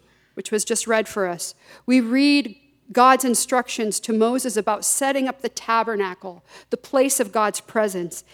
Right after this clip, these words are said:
And we read how Moses obeys. And then it says, "The cloud covered the tent of meeting, and the glory of Yahweh filled the tabernacle." This is the climax of the story. God's present, s-,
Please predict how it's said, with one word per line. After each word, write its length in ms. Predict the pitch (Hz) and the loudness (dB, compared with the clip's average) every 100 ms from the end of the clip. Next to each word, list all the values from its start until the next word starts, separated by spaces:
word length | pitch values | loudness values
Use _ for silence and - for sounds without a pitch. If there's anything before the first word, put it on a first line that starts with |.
| - _ _ | -20 _ _
And 100 | 202 | -4
we 100 | 214 | -2
read 260 | 208 247 247 | 0 -2 -2
how 120 | 240 | 0
Moses 380 | 214 196 196 180 | 4 4 4 -2
obeys. 600 | 180 175 180 185 - - | -4 -4 -4 -6 -8 -10
And 160 | - 185 | -4 -2
then 300 | 196 180 180 | 0 -2 -6
it 120 | - | -10
says, 480 | - 175 160 160 - _ _ _ | -10 -8 -10 -14 -18 _ _ _
"The 140 | 175 202 | -6 -6
cloud 580 | - 233 214 208 185 | -2 2 4 2 -2
covered 540 | - 262 247 269 254 - | -4 -2 0 -2 -2 -8
the 80 | 196 | -10
tent 380 | - 226 226 | -6 -4 -4
of 120 | 196 196 | -6 -6
meeting, 440 | 202 233 226 196 | -4 -2 0 0
and 120 | 175 | 0
the 60 | 170 | -4
glory 640 | 190 196 208 233 233 214 | -8 -6 -4 -2 -2 -2
of 160 | 185 170 | -4 -6
Yahweh 500 | 190 185 185 175 165 | -6 -6 -6 -8 -10
filled 580 | - - 247 247 233 175 | -14 -8 -4 -4 -4 -8
the 80 | 190 | -14
tabernacle." 720 | - 180 185 175 - - _ _ _ _ _ _ _ _ _ _ _ | -14 -14 -14 -14 -18 -20 _ _ _ _ _ _ _ _ _ _ _
This 140 | 262 | -2
is 120 | 359 269 | 0 -2
the 60 | |
climax 800 | - - 208 214 214 185 - - | -4 0 4 4 2 -4 -10 -18
of 100 | 175 | -18
the 60 | 160 | -18
story. 580 | - 170 165 156 127 _ _ _ - - | -18 -16 -16 -18 -20 _ _ _ -8 0
God's 300 | 220 214 - | 2 2 -2
present, 640 | - 254 226 220 247 - - - | -2 2 4 4 0 -2 -10 -8
s-, 120 | - | -8